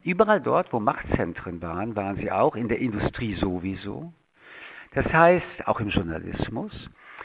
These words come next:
Das heißt, wir sind nach neunzehnhundertachtundvierzig ja nicht, ähm, mit neuen Menschen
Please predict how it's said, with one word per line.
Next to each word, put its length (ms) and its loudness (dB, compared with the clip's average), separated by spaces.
Das 200 -4
heißt, 380 4
wir 100 0
sind 220 -2
nach 260 0
neunzehnhundertachtundvierzig 1700 0
ja 180 -2
nicht, 440 -8
ähm, 320 -6
mit 200 -6
neuen 480 0
Menschen 720 2